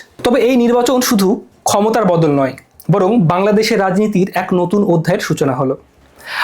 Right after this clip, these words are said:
আগামী পাঁচ বছরেই বোঝা যাবে যে এই তারেক রহমান ও গোলাপি ব্যালট কি সত্যিই বাংলাদেশের ভবিষ্যৎ বদলে দেবে, নাকি বাংলাদেশ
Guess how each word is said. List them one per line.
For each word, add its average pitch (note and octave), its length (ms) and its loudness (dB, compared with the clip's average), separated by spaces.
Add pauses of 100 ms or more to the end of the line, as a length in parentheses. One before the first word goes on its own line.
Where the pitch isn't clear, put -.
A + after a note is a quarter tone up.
(140)
আগামী A3+ 280 0
পাঁচ A#3 140 0 (100)
বছরেই C4 360 0
বোঝা A3+ 220 0
যাবে F#3 180 2 (380)
যে G3+ 140 2
এই A3+ 60 0 (120)
তারেক G#3+ 320 0
রহমান A3+ 300 2 (200)
ও - 20 4 (100)
গোলাপি G3 380 0
ব্যালট F#3+ 260 0 (160)
কি A3+ 80 0 (100)
সত্যিই A3+ 360 -2 (340)
বাংলাদেশের G#3 440 0 (100)
ভবিষ্যৎ G3 420 0
বদলে G#3+ 280 2
দেবে, E3 160 0 (220)
নাকি B3 220 0 (200)
বাংলাদেশ G3+ 340 0